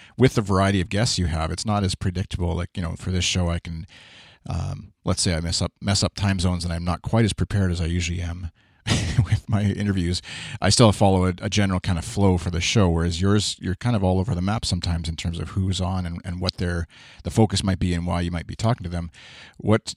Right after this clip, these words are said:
how do you prepare for an interview with, uh, with somebody like a Doctor Drang or whoever it might be that you're,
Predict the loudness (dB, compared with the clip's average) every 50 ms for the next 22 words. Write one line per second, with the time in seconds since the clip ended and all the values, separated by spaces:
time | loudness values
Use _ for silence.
0 | _ _ 0 4 4 6 6 4 4 2 0 -2 0 0 0 0 -2 -2 -2 -2
1 | -2 -2 -2 -2 -2 -2 -2 -2 -2 -2 -4 -6 -6 -6 -4 -2 -2 -2 -4 -6
2 | -6 -8 -6 -6 -4 -4 -4 -4 -4 -4 -4 -4 -6 -6 -8 -10 -12 _ _ _
3 | _ -8 -6 -6 -6 -6 -6 -6 -4 -4 -4 -6 -6 -8 -8 -10 -10 -12 _ _
4 | _ _ _ _ -6 -4 -2 -2 -2 -4 -4 -6 -6 -8 -10 -10 -8 -8 -8 -6
5 | -6 -8 -10 -10 -8 -6 -4 -4 -4 -6 -8